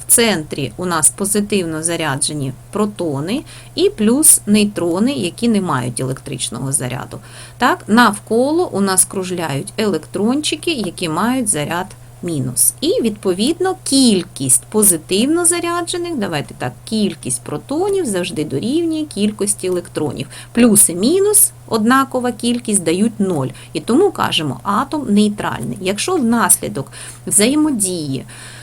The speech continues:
е, внаслідок, наприклад, ем, електризації тіла, да, воно втрачає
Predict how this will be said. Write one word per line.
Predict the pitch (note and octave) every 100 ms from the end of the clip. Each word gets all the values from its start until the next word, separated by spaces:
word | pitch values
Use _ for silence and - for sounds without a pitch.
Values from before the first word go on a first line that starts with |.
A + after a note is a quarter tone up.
| - -
е, | E3
внаслідок, | F#3+ B3 C4 - G#3 G#3+ G#3
наприклад, | G3 G3+ G#3+ A3 A3 G3+ G3
ем, | F3 E3 D#3+ -
електризації | G3 G#3+ - A#3+ A3+ F3+ D#3+ D3 - D#3 D3+
тіла, | - C#3+ G#2+ G#2+
да, | G3 B3+ D4 -
воно | F3+ G#3+ A3+
втрачає | G3 - B3 A#3+ - A#3 G3 D3 C3 C3